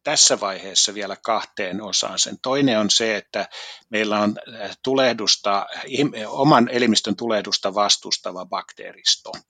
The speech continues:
Ja sitten meillä on tulehdusta lisäävä bakteeristo. Ja mielenkiintoista on se, että nyt viimeisten tutkimusten mukaan niin, niin näyttää siltä, että sinussa ja minussa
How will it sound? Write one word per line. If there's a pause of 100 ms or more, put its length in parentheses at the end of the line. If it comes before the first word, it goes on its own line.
(420)
Ja
sitten
meillä
on
tulehdusta
lisäävä
bakteeristo. (720)
Ja
mielenkiintoista
on
se,
että
nyt (140)
viimeisten
tutkimusten
mukaan
niin, (220)
niin
näyttää
siltä,
että
sinussa
ja
minussa